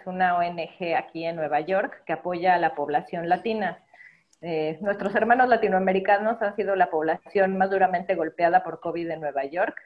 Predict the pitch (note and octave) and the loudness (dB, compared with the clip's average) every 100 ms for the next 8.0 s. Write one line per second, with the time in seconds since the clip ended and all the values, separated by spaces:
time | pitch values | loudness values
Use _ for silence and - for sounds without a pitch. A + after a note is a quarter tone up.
0 | _ - E3+ F3 F#3+ G3+ G#3 G#3+ E3+ F3+ | _ -6 0 2 2 0 -4 -6 -2 -2
1 | F3+ F#3+ E3 F3 F#3+ F#3+ G3+ - D#3 - | 0 -2 0 0 -2 -2 -8 -8 -6 -2
2 | F#3 F#3 F3 D3+ D3 D3 D3 E3+ F3+ - | 0 0 -2 -4 -2 -2 0 -2 -2 -6
3 | E3+ - E3+ E3+ E3 D#3 - _ _ - | -8 -8 -6 -2 -2 -2 -6 _ _ -4
4 | D#3+ D3+ D3+ D#3+ - F3+ F3 F3+ A3 A#3 | -2 -2 -2 -4 -2 0 0 0 -2 0
5 | C4+ - F3 E3 F#3 F3 F3 F3 F3+ F#3+ | -2 -2 -2 -2 0 0 0 -4 -2 -2
6 | F#3 F#3 F#3+ F3+ F3 D#3+ - - D#3+ D#3+ | -2 -4 -4 0 0 -2 -10 -12 -8 -4
7 | F#3 A#3+ C4 C#4+ F#3 F#3 F#3 F#3+ F#3 | 0 0 0 -4 -4 -6 -2 -4 -4